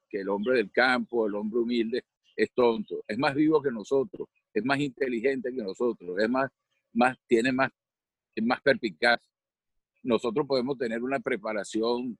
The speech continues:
técnica, eh, o universitaria o lo que tú quieras, pero ellos te están viendo y te están haciendo una radiografía.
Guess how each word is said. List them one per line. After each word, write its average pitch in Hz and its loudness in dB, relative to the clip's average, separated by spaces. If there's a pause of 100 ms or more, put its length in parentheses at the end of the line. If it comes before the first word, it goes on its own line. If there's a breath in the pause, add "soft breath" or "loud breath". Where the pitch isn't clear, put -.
(120)
técnica, 120 -2 (280)
eh, 98 -4 (160)
o 98 -4
universitaria 117 2
o 107 0
lo 101 -4
que 95 -6
tú 107 -10
quieras, 113 0 (480)
pero 107 2
ellos 120 0
te 139 2
están 135 0
viendo 151 2 (720)
y 117 0
te - -2
están 131 0
haciendo 135 0
una 127 0
radiografía. 113 0